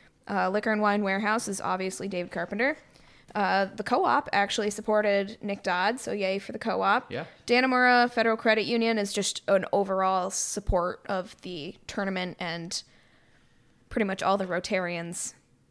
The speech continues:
Speaker 1: in the group.
Speaker 2: There's a lot of Rotarians in this tournament.
Speaker 1: There are. We should get a Rotarian picture. Maybe, maybe
Speaker 2: I
Speaker 1: Bonnie
Speaker 2: can
Speaker 1: will post it for us.
Speaker 2: Who?
Speaker 1: Bonnie.
Speaker 2: I, I, uh,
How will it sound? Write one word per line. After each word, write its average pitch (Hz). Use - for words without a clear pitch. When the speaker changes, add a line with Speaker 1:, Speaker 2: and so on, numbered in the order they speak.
Speaker 1:
in 190
the 175
group. 151
Speaker 2:
There's 123
a 170
lot 170
of 120
Rotarians 101
in 92
this 92
tournament. 87
Speaker 1:
There -
are. 254
We 196
should 220
get 247
a 269
Rotarian 240
picture. -
Maybe, 214
maybe 226
Speaker 2:
I 240
Speaker 1:
Bonnie 220
Speaker 2:
can 240
Speaker 1:
will 214
post 247
it -
for 123
us. -
Speaker 2:
Who? 120
Speaker 1:
Bonnie. 240
Speaker 2:
I, 113
I, 113
uh, 98